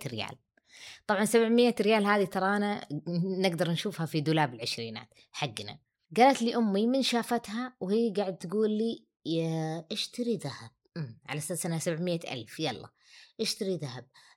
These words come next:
آه، عطيني إياها وأقعد أخليها عندي تنمو، تنمو، تنمو، تنمو ثلاث دبلات، آه، النمو الزائد،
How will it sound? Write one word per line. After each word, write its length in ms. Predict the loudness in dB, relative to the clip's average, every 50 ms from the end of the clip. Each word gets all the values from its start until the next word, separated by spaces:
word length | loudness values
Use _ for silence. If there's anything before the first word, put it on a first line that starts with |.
| _ -6
آه، 180 | -4 -2 -2 -4
عطيني 640 | -4 -8 -8 -6 -6 -4 -4 -2 0 0 2 4 4
إياها 640 | 4 2 2 0 0 -2 -2 -2 -2 -4 -4 -6 -6 -6
وأقعد 440 | -6 -4 -4 -4 -4 -4 -4 -4
أخليها 500 | -6 -6 -4 -4 -2 -2 -2 -2 -2 -4
عندي 440 | -4 -2 -2 -2 -2 0 -2 -2 -2
تنمو، 460 | -4 -4 -2 -2 0 0 -2 -4 -4
تنمو، 440 | -6 -6 -4 -4 -2 -2 -2 -4 -4
تنمو، 440 | -6 -6 -6 -6 -6 -6 -4 -6 -6
تنمو 720 | -6 -6 -6 -6 -4 -4 -4 -4 -4 -4 -6 -8 -10 -14 _ _ _ _ -20 -20 -20 _ _ _ -6
ثلاث 240 | -2 -2 0 0 -2
دبلات، 680 | -2 -2 -2 -2 -2 -2 -2 -2 -2 -2 -4 -6 -6 -6
آه، 420 | -6 -4 -4 -4 -6 -6 -4 -4
النمو 440 | -4 -2 0 0 0 0 -2 -4 -4 -6
الزائد، 560 | -8 -8 -6 -6 -6 -6 -6 -6 -10 -14 -16